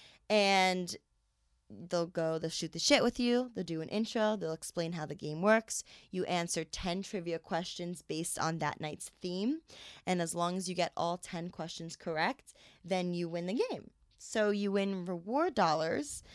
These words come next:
And basically, reward dollars are, um, so let's say you get five hundred reward dollars for winning. Whoever wins and gets all ten questions correct splits those five hundred reward dollars, right?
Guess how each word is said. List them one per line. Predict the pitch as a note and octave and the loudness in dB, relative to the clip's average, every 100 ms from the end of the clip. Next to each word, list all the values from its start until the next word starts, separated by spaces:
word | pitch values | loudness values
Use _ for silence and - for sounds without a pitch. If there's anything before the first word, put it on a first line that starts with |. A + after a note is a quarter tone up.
| - - - | -20 -20 -2
And | G#3+ G#3 G#3 | 2 4 4
basically, | A#3 C4 - B3+ A#3+ A#3 | 4 4 0 0 2 2
reward | A3 G3+ F#3 G3+ A#3+ A#3+ | 2 -2 0 2 2 6
dollars | A3 G3+ G3 G3 F#3+ - | 6 6 4 2 -2 2
are, | F3+ F3 E3+ - | 4 6 4 2
um, | F3 D#3+ D#3 E3 E3+ _ - - | 0 0 -2 -8 -12 _ -18 -8
so | - E4+ | 6 6
let's | F4 | 8
say | D#4 C#4 | 6 6
you | B3+ | 6
get | B3 A#3 | 0 2
five | - A3+ B3 | 10 12 12
hundred | B3 B3+ A3+ A3 G3+ | 8 2 4 4 2
reward | G3+ F#3+ F3+ | 0 2 4
dollars | E3+ D#3 D#3+ | 6 4 0
for | - E3+ | -2 -2
winning. | D#3+ A2 F#2 - _ _ _ _ _ - - - - _ | 0 -2 -6 -12 _ _ _ _ _ -20 -20 -20 -20 _
Whoever | B3+ A#3 A#3+ C4 | 10 12 12 8
wins | B3 G3+ A3+ A#3 C4+ B3+ | 6 4 4 4 0 0
and | A3+ | 4
gets | G#3 - | 4 6
all | G3 G#3 | 4 4
ten | - A#3 G#3+ | 2 -4 -4
questions | A3 G#3 - G3+ | -2 -4 -2 -6
correct | - F#3+ G3 A#3 - | -2 4 4 2 -8
splits | - - A3+ - | -8 -2 -2 -2
those | A#3+ A3 | -4 -4
five | - G3 F3+ | 2 2 4
hundred | G3+ E3+ E3+ E3+ | -2 -4 -4 -6
reward | F3 C#4 C4+ | -2 -2 0
dollars, | E3+ F2 F2 - | 0 -2 -6 -2
right? | F3+ G#3 | 2 4